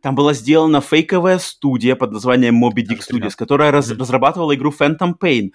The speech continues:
Speaker 1: У нее был,
Speaker 2: Мгм.
Speaker 1: м, э, главный, глава студии Хоаким Могрен, который давал интервью
Speaker 2: Мгм.
Speaker 1: весь за-, заморо-, за-, замотанный в бинтах, <laughs> говорил, что наш, э, хватит сравнивать нашу игру с Metal Gear'ом,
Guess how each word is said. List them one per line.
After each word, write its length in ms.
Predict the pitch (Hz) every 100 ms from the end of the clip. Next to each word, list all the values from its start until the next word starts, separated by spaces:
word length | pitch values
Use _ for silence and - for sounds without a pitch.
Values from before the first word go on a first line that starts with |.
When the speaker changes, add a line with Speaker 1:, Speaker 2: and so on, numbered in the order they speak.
| - -
Speaker 1:
У 80 | 117
нее 280 | 127 135 151
был, 280 | 139 151 139
Speaker 2:
Мгм. 280 | 101 107 123 120 120
Speaker 1:
м, 60 | 117
э, 360 | - 127 123 120
главный, 460 | 104 135 151 156 131
глава 300 | 131 131 151
студии 380 | - 190 160
Хоаким 460 | 139 - 135 - 185
Могрен, 600 | 135 151 170 - 131 110 - - _
который 380 | 123 139 135 131
давал 280 | 123 135 143
интервью 360 | 120 127 151
Speaker 2:
Мгм. 60 | 180
Speaker 1:
весь 160 | 143 131
за-, 160 | 135 123
заморо-, 480 | 127 139 135 143
за-, 220 | 131 127 127
замотанный 500 | 131 147 156 151 131
в 40 | 123
бинтах, 480 | 131 117 151 180 - - - - -
<laughs> 420 | - 143 - 226
говорил, 400 | 147 151 156 196
что 280 | - 208 147 - - _
наш, 320 | 143 180 190 -
э, 120 | 151 -
хватит 420 | - 170 180 -
сравнивать 380 | 170 180 165 143
нашу 240 | 165 160
игру 140 | 143 156
с 80 |
Metal 220 | 156 143 139
Gear'ом, 340 | 139 220 165